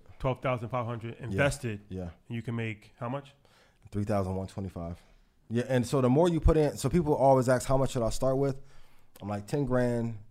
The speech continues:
Speaker 2: twenty-five grand. If you can do fifty, great. If you can do a hundred, better." Everyone's at different levels. I'm like, "But if you don't have ten,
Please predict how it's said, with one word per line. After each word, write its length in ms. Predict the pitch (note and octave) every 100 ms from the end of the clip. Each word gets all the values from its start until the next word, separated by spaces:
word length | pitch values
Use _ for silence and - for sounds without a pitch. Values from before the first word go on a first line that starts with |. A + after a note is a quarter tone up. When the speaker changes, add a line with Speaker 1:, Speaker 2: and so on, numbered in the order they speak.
| - - -
Speaker 2:
twenty-five 540 | - B2+ A#2 A#2+ G#2+ G2
grand. 420 | G#2+ G#2 G#2 G2
If 100 | F2+
you 60 | G#2+
can 80 |
do 100 | G#2
fifty, 320 | G2+ A#2+ A2+ G#2
great. 380 | G2+ G#2 G#2 - - -
If 60 |
you 40 | F#2+
can 80 |
do 140 | G2+ G2+
a 40 |
hundred, 420 | F2+ A#2 A2 A2+
better." 300 | G2 A2 A#2 - - - -
Everyone's 480 | C#3+ D#3 D#3 D3+
at 80 | C3+
different 260 | C3 - B2
levels. 260 | A2+ F#2+
I'm 100 | G#2+
like, 120 | A2 G2+
"But 100 | A2
if 120 | B2
you 80 | D#3+
don't 160 | E3+
have 220 | D3 A#2+
ten, 340 | - D3 B2+